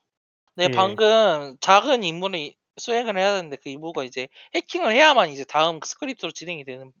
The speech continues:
Speaker 1: 그거예요. 근데 해킹을 그 하는 모션은 뜨는데 해킹을 하는 그 유아이가 뜨질 않아 가지고 그 모션만 계속 뜨고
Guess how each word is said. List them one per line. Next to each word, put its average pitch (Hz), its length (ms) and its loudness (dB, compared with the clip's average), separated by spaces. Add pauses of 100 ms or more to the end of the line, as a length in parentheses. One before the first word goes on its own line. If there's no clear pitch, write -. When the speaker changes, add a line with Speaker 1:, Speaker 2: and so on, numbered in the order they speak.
(100)
Speaker 1:
그거예요. 135 600 -8 (460)
근데 208 520 8 (160)
해킹을 302 760 0
그 185 60 -2
하는 302 300 -2
모션은 233 440 -4
뜨는데 165 580 -2 (380)
해킹을 359 400 4
하는 269 380 6
그 170 280 2
유아이가 233 420 6
뜨질 247 320 -4
않아 147 220 0
가지고 143 640 -6
그 165 120 -6
모션만 190 580 2
계속 170 320 -10
뜨고 170 600 -6